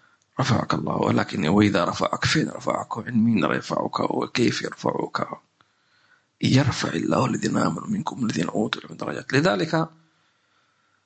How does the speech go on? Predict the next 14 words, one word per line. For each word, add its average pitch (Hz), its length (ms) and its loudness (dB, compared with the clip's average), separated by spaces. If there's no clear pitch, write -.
خذ 226 280 4
هذه 220 280 4
النصيحة، 185 680 2
إذا 151 460 4
علم 196 500 4
تواضع. 165 600 2
ومن 139 300 2
علامات 196 520 2
التواضع 220 640 2
أنك 196 680 2
ترضى 208 540 2
بما 202 340 4
يلقبه 185 640 4
الناس. 196 640 2